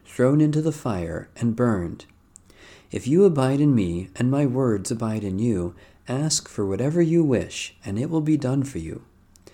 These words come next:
My Father is glorified by this, that you bear much fruit and become my disciples. As the Father has loved me, so I have loved you. Abide in my love.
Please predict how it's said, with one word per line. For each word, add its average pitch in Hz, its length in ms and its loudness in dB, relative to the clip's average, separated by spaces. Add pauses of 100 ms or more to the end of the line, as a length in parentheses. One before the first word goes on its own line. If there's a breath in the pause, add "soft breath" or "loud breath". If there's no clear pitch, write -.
(380 loud breath)
My 113 160 -2
Father 160 440 0
is 156 200 0
glorified 147 640 -2
by 147 200 0
this, 90 480 -4 (240 loud breath)
that 117 140 -4
you 120 140 0
bear 123 300 0
much 160 320 0
fruit - 440 -4 (180)
and 135 120 -4
become 131 460 -2
my 101 140 -2
disciples. 104 920 -6 (680 loud breath)
As 113 160 0
the 117 100 -2
Father 165 400 2
has 160 240 -2
loved 147 260 0
me, 92 360 -4 (240 loud breath)
so 139 520 0
I 117 200 -2
have 127 300 -4
loved 107 300 -2
you. 120 420 -4 (440 soft breath)
Abide 95 500 -4
in 110 200 -4
my 98 160 -2
love. 101 580 -6